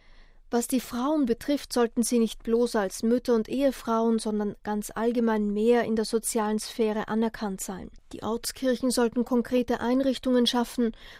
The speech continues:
um die echte Teilhabe der Frau auf geeigneten Ebenen zu fördern. Hier sei gerade der Heilige Stuhl mit gutem Beispiel vorangegangen,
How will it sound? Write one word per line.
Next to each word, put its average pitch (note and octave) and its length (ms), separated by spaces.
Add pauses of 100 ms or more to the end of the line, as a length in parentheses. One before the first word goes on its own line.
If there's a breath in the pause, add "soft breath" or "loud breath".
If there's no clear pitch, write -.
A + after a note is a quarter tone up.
um A#3+ 140
die A#3 100
echte C4 340
Teilhabe A3+ 680
der G3+ 140
Frau A3+ 400
auf - 200
geeigneten A3+ 640
Ebenen G#3+ 420
zu B3+ 140
fördern. A3+ 540 (440 loud breath)
Hier C4 260
sei A#3+ 180
gerade A#3+ 480
der A3+ 260
Heilige A3 380
Stuhl C4+ 400
mit G3 200
gutem A3+ 360
Beispiel G#3 420
vorangegangen, A3+ 840